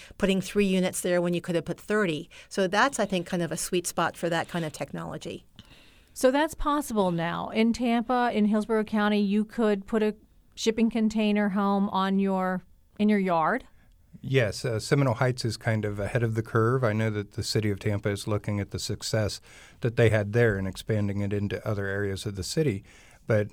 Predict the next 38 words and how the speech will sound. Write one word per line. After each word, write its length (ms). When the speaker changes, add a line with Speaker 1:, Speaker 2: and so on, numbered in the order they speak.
Speaker 3:
um, 260
it 160
does 240
take 220
time 300
for 140
that 240
to 100
happen. 400
It 100
took, 220
I 80
think, 260
three 240
years 300
for 160
them 180
to 80
be 140
able 180
to 60
get 260
Seminole 320
Heights 380
to 100
be 160
online 480
with, 260
uh, 180
the 100
acce-, 340
accessory 600
dwelling 500
approach. 500
Speaker 2:
Are 60
people 280
doing 300
it? 200